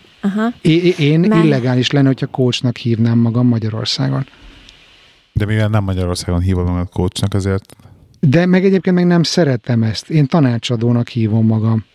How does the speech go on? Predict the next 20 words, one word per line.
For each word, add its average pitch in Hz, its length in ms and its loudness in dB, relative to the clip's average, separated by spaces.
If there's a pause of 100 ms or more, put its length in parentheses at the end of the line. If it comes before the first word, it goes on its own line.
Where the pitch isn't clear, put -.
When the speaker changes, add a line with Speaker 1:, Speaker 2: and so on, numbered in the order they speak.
(480)
Speaker 3:
Aha. 98 320 -2
Speaker 2:
És, 139 220 2
és, - 240 0 (260)
Speaker 1:
Mhm. 202 160 -2
Speaker 2:
és 196 220 2 (160)
kreáltam 139 460 0
egy 127 160 2
ilyen, 123 320 2
egy 127 180 0
ilyen 120 440 2 (500)
címkét 151 580 2
magamnak, 151 600 2
hogy 131 440 0
a 131 40 2
munka-, 147 420 0
a 120 420 0
munkahelyi 131 440 2
boldogulás 113 640 -2
szakértője 117 720 -4
vagyok. 120 280 -4